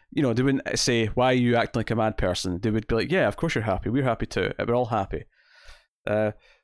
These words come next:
"This is what justice looks like," she says to, to Dom. So, yeah. Uh, we see a look at the social media reactions as well, uh, on, on the way in the car. They get to the airport. Uh, they're leaving Leon. Leon says, "Hey, you know," well, first of all, he says, like, "How much did you keep any for yourself?"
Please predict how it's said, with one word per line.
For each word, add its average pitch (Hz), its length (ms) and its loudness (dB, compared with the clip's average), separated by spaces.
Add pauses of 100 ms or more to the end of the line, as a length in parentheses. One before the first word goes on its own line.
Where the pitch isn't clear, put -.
(140)
"This 127 140 0
is 135 80 4
what 127 120 2
justice 127 360 0
looks 117 160 -2
like," 110 160 2
she 107 100 -4
says 98 300 -2
to, 101 300 -4 (120)
to 110 100 -2
Dom. 92 260 0 (540)
So, 120 340 0 (1200)
yeah. 123 300 0 (220)
Uh, 135 180 4
we 156 60 2
see 180 120 2
a 165 60 4
look 151 140 0
at 139 40 4
the 107 60 2
social 131 260 0
media 120 200 2
reactions 113 420 2
as 104 140 -8
well, 104 400 0 (200)
uh, 101 520 0
on, 101 160 -2
on 101 120 0
the 101 60 0
way 101 260 2
in 98 80 -2
the 98 60 -4
car. 101 340 0 (300)
They 120 60 0
get 147 140 2
to 156 40 -4
the 147 80 4
airport. 139 520 2 (360)
Uh, 113 140 2
they're 117 100 2
leaving 139 260 2
Leon. 123 440 2
Leon 147 320 4
says, 127 320 0
"Hey, 147 380 2
you 170 160 -2
know," 117 360 0
well, 139 140 -2
first 160 220 0
of 131 40 0
all, 131 80 2
he 117 40 0
says, 110 200 0
like, 107 140 -2
"How 127 80 0
much 117 200 -2
did 110 120 -4
you 107 80 -4
keep - 200 -6
any 113 140 0
for - 120 -6
yourself?" 101 600 0